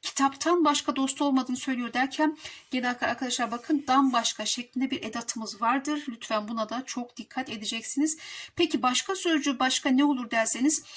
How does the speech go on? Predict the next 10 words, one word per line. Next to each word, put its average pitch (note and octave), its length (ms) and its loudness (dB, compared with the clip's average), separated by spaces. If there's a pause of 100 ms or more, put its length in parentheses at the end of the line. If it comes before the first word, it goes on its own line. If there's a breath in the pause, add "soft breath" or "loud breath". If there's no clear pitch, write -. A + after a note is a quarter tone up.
(220 loud breath)
başka C4+ 360 4
yol E4+ 240 4
bulamadım C#4 500 4
derken C4+ 300 2
arkadaşlar B3 440 -4
gene B3+ 300 2
burada A#3+ 260 -6
bakın F4+ 380 -2 (140)
yol C4+ 360 2
isimdir. D#4 680 4